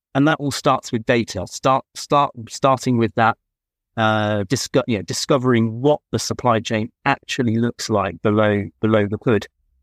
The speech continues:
um, so to speak. Um, and you've quite, you know, rightly identified one piece of re-, le-,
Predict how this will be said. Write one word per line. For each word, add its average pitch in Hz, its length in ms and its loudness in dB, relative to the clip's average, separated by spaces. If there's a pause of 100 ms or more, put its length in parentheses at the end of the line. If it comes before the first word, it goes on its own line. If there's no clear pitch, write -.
(140)
um, 110 500 2
so 110 160 0
to 104 100 -4
speak. 101 360 -2 (180)
Um, 110 460 2
and 113 340 2
you've 113 220 -2
quite, 113 240 0
you 104 140 0 (140)
know, 104 220 0
rightly 107 420 0 (120)
identified 107 500 0
one 113 140 2
piece - 240 -4
of 104 100 -2
re-, 101 200 -2
le-, 110 120 0